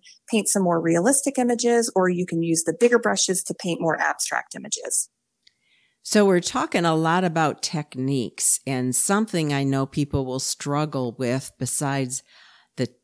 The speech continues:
Speaker 2: technique end of things is coming up with a theme or an inspiration for their ornament.
Speaker 1: Yes. So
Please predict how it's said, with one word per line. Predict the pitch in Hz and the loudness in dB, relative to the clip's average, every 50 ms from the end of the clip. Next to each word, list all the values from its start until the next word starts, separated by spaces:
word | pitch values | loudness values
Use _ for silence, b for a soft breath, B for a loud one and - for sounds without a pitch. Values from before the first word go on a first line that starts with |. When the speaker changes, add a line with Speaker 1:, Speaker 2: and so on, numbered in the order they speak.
| _ _ - | _ _ -2
Speaker 2:
technique | - 220 208 - - 147 147 160 185 190 185 - - | -2 -2 -2 -2 -2 0 2 2 2 0 -2 -4 -4
end | - 143 131 131 120 123 | -2 0 0 0 0 -2
of | 120 120 | -2 -4
things | - - - 123 120 120 120 120 117 - - | -6 -6 -4 -2 -2 0 0 0 -2 -2 -2
is | - 139 139 131 127 - | 0 0 0 0 -2 -4
coming | - - - 240 247 254 233 214 196 | -6 -4 -2 0 0 2 2 2 2
up | 180 175 175 - | 0 0 -2 -2
with | 143 139 131 - - | -2 -2 -2 -2 -4
a | 113 | -8
theme | - - - - - 165 165 165 151 135 120 117 113 110 - | -8 -10 -14 -6 -2 -2 0 0 0 0 -2 -4 -4 -6 -6
or | - 120 127 127 123 | -6 -6 -4 -2 -2
an | 120 120 - | -2 -2 -2
inspiration | - 156 165 - - - 139 135 127 123 120 131 131 143 147 143 - - 120 110 110 | -2 -2 -2 -2 -4 -4 -6 -6 -6 -4 -2 0 0 0 0 0 -2 -2 -4 -4 -6
for | - - 123 120 117 | -6 -6 -6 -6 -4
their | 110 117 110 - - - | -4 -6 -8 -8 -6 -6
ornament. | 127 123 117 117 113 107 110 110 110 - - _ - - - _ _ _ _ _ _ _ _ _ _ _ _ _ _ - - - _ - | -4 -4 -4 -4 -4 -6 -6 -8 -8 -10 -12 _ -10 -10 -10 _ _ _ _ _ _ _ _ _ _ _ _ _ _ -12 -12 -12 _ -8
Speaker 1:
Yes. | 190 165 165 165 165 170 - - - - - - - B B B B B B B B | -4 -2 -2 0 0 0 0 0 2 2 2 0 -2 B B B B B B B B
So | - - - 208 185 180 180 175 180 - | 0 2 4 6 6 6 6 4 2 0